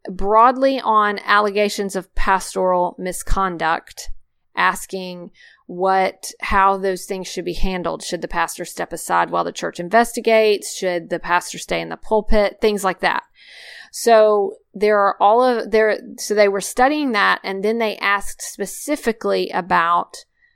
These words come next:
a pastor committing adultery. Um, they asked that in that twenty sixteen survey. So this is kind of a moment to go back and say, "All right, given a lot of the conversations that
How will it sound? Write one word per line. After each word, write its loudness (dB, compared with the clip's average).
a -8
pastor 0
committing -4
adultery. -6
Um, -2
they 0
asked 2
that 0
in -8
that 0
twenty -6
sixteen -4
survey. -10
So -4
this 2
is -4
kind -2
of -2
a 2
moment -6
to -8
go 0
back 2
and -10
say, -2
"All 0
right, -2
given -2
a 0
lot 2
of -4
the -2
conversations -4
that 2